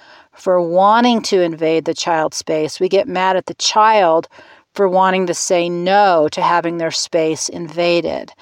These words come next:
And that's what we're seeing. Like, as I'm recording this, you know, one of the things that happened yesterday in New Mexico is our governor, who is this short,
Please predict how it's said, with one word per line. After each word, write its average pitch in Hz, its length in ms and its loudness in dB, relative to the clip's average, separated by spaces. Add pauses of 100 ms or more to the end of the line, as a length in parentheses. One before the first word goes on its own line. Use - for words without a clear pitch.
(320)
And 214 160 -2
that's 269 240 2
what 277 140 2
we're 226 120 2
seeing. 214 280 0
Like, 175 200 0
as 208 180 2
I'm 202 160 2
recording 262 460 2
this, 160 280 -4
you 196 80 -6
know, 180 120 0
one 196 200 2
of 190 120 2
the 180 80 -4
things 190 260 -6
that 190 120 -4
happened 175 360 -2
yesterday 170 760 0
in 175 140 -8
New 170 120 -4
Mexico 156 760 -2 (1300)
is 196 320 0
our 185 160 0
governor, 180 800 2
who 190 220 2
is 185 200 2
this 170 160 0
short, 233 680 2